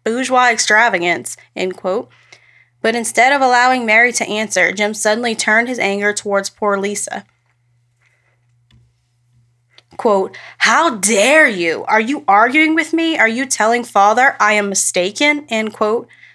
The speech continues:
Someone in the crowd anxiously yelled out, quote, "Father knows what's good," end quote. Another person grabbed Lisa by her shoulders in an attempt to remove her from Jim's view,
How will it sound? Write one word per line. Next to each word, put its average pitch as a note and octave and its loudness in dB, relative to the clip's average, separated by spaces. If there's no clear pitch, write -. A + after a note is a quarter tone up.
Someone C#4+ 0
in D#4 2
the D4 0
crowd G#3+ 2
anxiously A3+ -2
yelled G3 0
out, F#3 2
quote, - -4
"Father D4+ 2
knows B3+ -2
what's A#3 -4
good," G#3+ -2
end F#3+ -6
quote. F#3+ -4
Another B3 2
person A3+ 0
grabbed G#3+ 2
Lisa G#3+ -2
by G#3 2
her G#3+ -2
shoulders G3+ 0
in G3 -4
an G3 -2
attempt G#3+ -4
to A#3+ -6
remove A#3 -4
her G3+ 2
from G3+ -4
Jim's G3+ -2
view, F#3+ -4